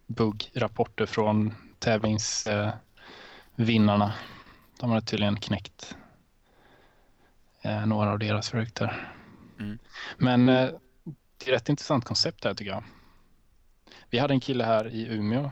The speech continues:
Speaker 1: för två veckor sedan som, han hackade buss, eh, typ betal-, jag tror
Speaker 2: Ja,
Speaker 1: det var
Speaker 2: ko-,
Speaker 1: någon sån här
Speaker 2: busskorten var det.
Speaker 1: kortläsare. Ja, busskorten, ja.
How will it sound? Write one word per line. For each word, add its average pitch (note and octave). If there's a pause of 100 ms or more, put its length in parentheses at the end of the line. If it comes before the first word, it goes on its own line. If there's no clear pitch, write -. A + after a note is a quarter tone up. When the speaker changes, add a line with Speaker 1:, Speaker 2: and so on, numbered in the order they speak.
(160)
Speaker 1:
för G#2+
två A2+
veckor G#2+
sedan A#2
som, G#2 (500)
han A#2
hackade G#2
buss, -
eh, G#2 (1040)
typ A#2+
betal-, A2+ (680)
jag -
tror A#2
Speaker 2:
Ja, C#3+
Speaker 1:
det C3+
var A#2+
Speaker 2:
ko-, A#2
Speaker 1:
någon A#2
sån B2
här C#3
Speaker 2:
busskorten C#3
var F#2+
det. F2
Speaker 1:
kortläsare. A#2 (640)
Ja, C3
busskorten, C3
ja. A2+